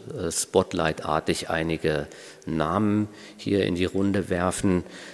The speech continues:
Es, äh, wir, wir haben uns ja gegen eine Bildershow entschieden. Sie müssten die einfach googeln oder sich aufschreiben und zu Hause noch mal in Ruhe nachschauen.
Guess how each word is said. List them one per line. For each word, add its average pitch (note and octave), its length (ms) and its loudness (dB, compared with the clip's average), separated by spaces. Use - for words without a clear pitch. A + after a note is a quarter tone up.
Es, - 320 0
äh, F2 400 2
wir, - 180 -2
wir F#2 100 4
haben F2+ 100 4
uns E2+ 100 0
ja E2+ 80 6
gegen F2+ 320 4
eine E2+ 140 4
Bildershow F2+ 720 4
entschieden. F2+ 520 2
Sie E2 120 2
müssten F2+ 340 2
die E2+ 300 0
einfach E2+ 600 -2
googeln A2+ 500 4
oder E2+ 200 4
sich D#2+ 240 -2
aufschreiben F2 600 2
und E2 100 2
zu E2 140 -2
Hause E2 220 2
noch E2 140 -2
mal E2 140 2
in D#2 60 -2
Ruhe F2 220 -2
nachschauen. F#2+ 680 0